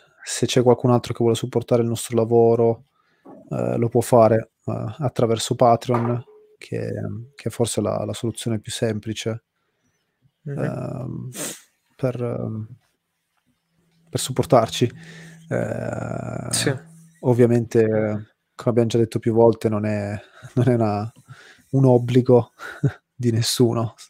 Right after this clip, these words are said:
Speaker 2: Assolutamente.
Speaker 1: supportarci a livello economico, ma incoraggiamo semplicemente, eh, le persone che,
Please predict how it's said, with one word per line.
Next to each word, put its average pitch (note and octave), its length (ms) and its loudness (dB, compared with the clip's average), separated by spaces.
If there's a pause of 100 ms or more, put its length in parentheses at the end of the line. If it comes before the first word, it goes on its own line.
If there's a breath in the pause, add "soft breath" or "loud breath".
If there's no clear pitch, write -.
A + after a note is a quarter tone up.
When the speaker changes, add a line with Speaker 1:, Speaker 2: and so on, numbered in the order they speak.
(100)
Speaker 2:
Assolutamente. C#3 480 0
Speaker 1:
supportarci B2+ 340 0
a A2 40 -2
livello G#2+ 220 0
economico, A2 680 -2 (520)
ma B2 320 -4
incoraggiamo A#2 600 4
semplicemente, A2+ 760 -2 (920 loud breath)
eh, B2 340 -6
le A2+ 80 0
persone B2 340 6
che, A#2 220 4